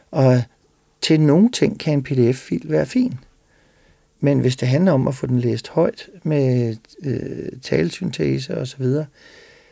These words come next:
så, øh, er den ofte bestemt ikke fin. Specielt ikke, hvis det er en, der er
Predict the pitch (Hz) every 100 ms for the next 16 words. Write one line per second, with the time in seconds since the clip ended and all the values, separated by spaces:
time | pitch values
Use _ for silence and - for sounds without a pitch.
0 | _ _ - - - 170 175 165 147 139
1 | 131 127 - 131 131 - 120 123 - 156
2 | 131 _ _ - - - 214 135 123 -
3 | - - _ _ _ _ _ 277 - -
4 | 139 - - 139 131 - 123 - 127 123
5 | 139 131 135 120 110